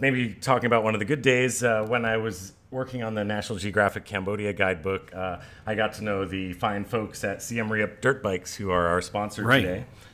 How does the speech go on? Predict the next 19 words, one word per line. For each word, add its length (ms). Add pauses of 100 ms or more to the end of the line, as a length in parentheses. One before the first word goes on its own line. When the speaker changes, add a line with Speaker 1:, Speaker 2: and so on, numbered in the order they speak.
(100)
Speaker 2:
Yeah. 140
Speaker 1:
Uh, 300
C 180
M 140
Reap 240
Dirt 200
Bikes 220
offers 580
off-the-beaten-track 1000
motorbike 440
adventure 360
tours 480
to 200
the 160
most 340
remote 400
areas 380
of 120
Cambodia, 600